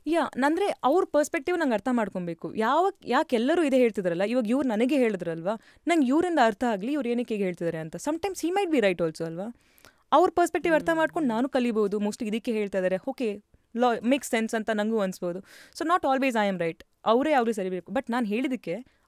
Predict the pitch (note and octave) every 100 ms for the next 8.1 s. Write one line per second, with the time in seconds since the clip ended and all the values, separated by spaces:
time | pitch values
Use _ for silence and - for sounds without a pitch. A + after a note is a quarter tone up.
0 | - F#3+ B3+ D#4 D#4+ C#4 C4 B3 G#3 G#3
1 | F3+ E3+ - F3 D#3 - F#3+ F#3+ E3 D#3+
2 | E3 F#3+ F#3 F#3+ E3+ D#3+ E3+ D#3+ D#3+ E3+
3 | E3 E3 E3 D#3 D3 - - F4 D#4+ A3
4 | F#3+ B3+ D#4+ E4+ D#4 - A3+ G3+ A#3 C4
5 | D4+ D#4 A#3 C#4 C#4+ C#4+ C4+ C4+ - E4
6 | C4 B3+ D4+ - A#3+ F#3 F#3+ B3 C4 C4+
7 | D4 C4+ C4+ D4 C4+ A#3+ A#3 B3+ G#3+ F#3+